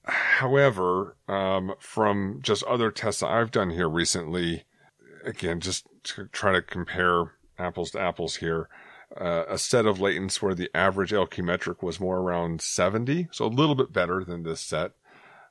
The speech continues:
Uh, I was seeing a, a hit rate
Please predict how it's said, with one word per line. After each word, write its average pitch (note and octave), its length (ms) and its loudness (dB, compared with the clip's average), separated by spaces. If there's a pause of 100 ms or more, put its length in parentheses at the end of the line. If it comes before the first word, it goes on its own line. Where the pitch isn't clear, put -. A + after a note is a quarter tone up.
Uh, F2 220 -2
I F#2+ 140 2
was G#2 200 4
seeing F#2+ 460 0 (180)
a, F2 360 -2
a C#2 80 -8
hit - 300 -4
rate F#2 320 0